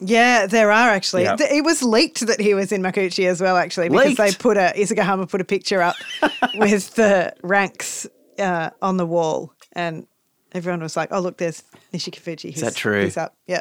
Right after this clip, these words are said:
Speaker 1: before
Speaker 2: Jeez,
Speaker 1: the
Speaker 2: that's
Speaker 1: Banzuke
Speaker 2: so,
Speaker 1: came
Speaker 2: so
Speaker 1: out.
Speaker 2: good. That's great. Now, I interrupted you before, but the other Maegashira
Speaker 1: Oh, Mister
Speaker 2: seventeen.
Speaker 1: Sumo.
Speaker 2: Mister Sumo's
Speaker 1: He's back.
Speaker 2: back.
Speaker 1: He's back. He went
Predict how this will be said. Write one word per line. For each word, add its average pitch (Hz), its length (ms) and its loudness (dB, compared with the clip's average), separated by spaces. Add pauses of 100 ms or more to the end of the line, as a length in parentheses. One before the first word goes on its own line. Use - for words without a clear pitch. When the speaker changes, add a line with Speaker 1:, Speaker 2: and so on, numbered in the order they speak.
(160)
Speaker 1:
before 214 220 0
Speaker 2:
Jeez, 190 100 2
Speaker 1:
the 185 60 0
Speaker 2:
that's 185 220 0
Speaker 1:
Banzuke 196 100 0
Speaker 2:
so, 196 160 2
Speaker 1:
came 240 180 2
Speaker 2:
so 247 60 2
Speaker 1:
out. 269 160 2
Speaker 2:
good. 196 200 -4
That's - 180 -2
great. 110 520 2 (460)
Now, 151 220 6
I 147 420 6
interrupted 170 480 0
you 139 120 2
before, 110 640 -2
but 123 140 -2
the 123 220 2
other 127 260 6
Maegashira 107 500 0
Speaker 1:
Oh, 240 60 2
Mister 330 340 2
Speaker 2:
seventeen. 285 380 4
Speaker 1:
Sumo. 254 280 4
Speaker 2:
Mister 135 180 2
Sumo's 147 400 4
Speaker 1:
He's 277 420 4
back. 127 440 2
Speaker 2:
back. - 120 -12 (680)
Speaker 1:
He's 247 400 4
back. - 500 -8
He 190 180 -4
went 180 260 -2